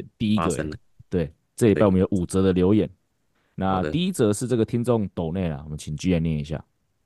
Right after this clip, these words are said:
Speaker 2: 这个名字怎么念？
Speaker 1: 呃，Jabit。
Speaker 2: 好，他，他说他是读卖巨人吉祥物的名字。
Speaker 1: 就读卖巨人的吉祥物不是一只兔子吗？
Speaker 2: 呃，我也不知道欸。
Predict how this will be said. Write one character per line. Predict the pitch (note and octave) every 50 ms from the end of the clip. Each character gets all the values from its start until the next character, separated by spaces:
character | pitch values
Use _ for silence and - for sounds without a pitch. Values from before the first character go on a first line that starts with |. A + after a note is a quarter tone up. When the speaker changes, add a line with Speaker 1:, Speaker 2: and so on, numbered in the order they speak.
| _ _ _ _ _ _ _ _ _ _ _
Speaker 2:
这 | - B2
个 | F#2+ F#2
名 | F2 E2+ F#2 G2+
字 | F2+ F2+
怎 | - C#2
么 | D2
念？ | D#2+ E2 D#2+ E2 - _ _ _ _ _ _ _ _ _ _ _ _ _ _ _ _ _ _ _ _ _ _ _ _ _
Speaker 1:
呃， | - G#2+ G2+ G2 G2+ G2+ G#2 G#2 G#2 G#2 G#2 G#2 G#2
Jabit。 | G#2 - A#2+ D3 D#3 D#3+ C3+ C3+ G#2+ - _ - _ _ _ _ _ _ _ _ _ _ _ _ _ _ _ _ _ _ _ _ _ _ _ _ - _ _ _ _ _ _ _
Speaker 2:
好， | - - -
他， | E2+ - D#2+
他 | - F#2+ F#2+
说 | F#2 G2+ G2
他 | F#2 G#2+ G2+ F#2
是 | G#2 G2+
读 | F#2 - - G2 G2+ G2+
卖 | B2 C#3 A2+
巨 | G2+ - - A2+ F#2
人 | - D2 E2
吉 | D#2+ - E2+ E2+
祥 | D#2+ E2+ E2 F2+
物 | F#2+
的 | E2 D2
名 | C#2 C#2+ C#2
字。 | C2+ - - _ _ _ _ _ _
Speaker 1:
就 | - D3+
读 | - C#3+
卖 | C3+ D#3 E3
巨 | D#3+ -
人 | E3 D3 D3+
的 | D#3
吉 | D3 -
祥 | B2+ B2+
物 | B2+
不 | B2+ B2+
是 | B2+ C3
一 | B2
只 | B2 B2
兔 | - - - A#2+ G#2
子 | F2 E2+ E2+
吗？ | E2+ E2+ D#2+ F2+ - _ _ _ _ _ _ _ _ _ _ _ _ _ _ _ _ _ _ _ _ _ _
Speaker 2:
呃， | D2+ D2+ D2 D2 C#2+
我 | C#2+ D2+ F2
也 | F#2+ F2+
不 | - -
知 | - -
道 | - C#2 C#2
欸。 | B1 - -